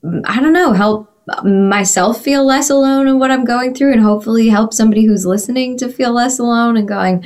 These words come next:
"Oh, wow, we were kind of, we have similar stories or similar things that we've been through." And I think that's such a powerful part of,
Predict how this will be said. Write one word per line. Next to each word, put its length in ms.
"Oh, 260
wow, 380
we 180
were 200
kind 200
of, 140
we 200
have 120
similar 340
stories 580
or 80
similar 440
things 300
that 80
we've 160
been 220
through." 220
And 80
I 80
think 180
that's 180
such 140
a 60
powerful 500
part 360
of, 340